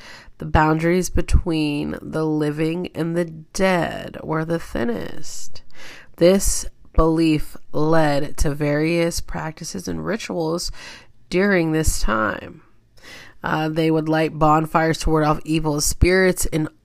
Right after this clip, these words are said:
offer sacrifices to different Celtic deities. So then we have the Roman influence. When Rome conquered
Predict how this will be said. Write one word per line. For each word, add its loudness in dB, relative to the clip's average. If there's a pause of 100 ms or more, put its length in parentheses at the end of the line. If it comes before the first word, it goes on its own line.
(120)
offer 6
sacrifices -2 (420)
to 4
different -2
Celtic -2
deities. -6 (1200)
So 2
then 4
we 4
have 2
the 6
Roman 6
influence. -2
When 2
Rome 8 (100)
conquered 2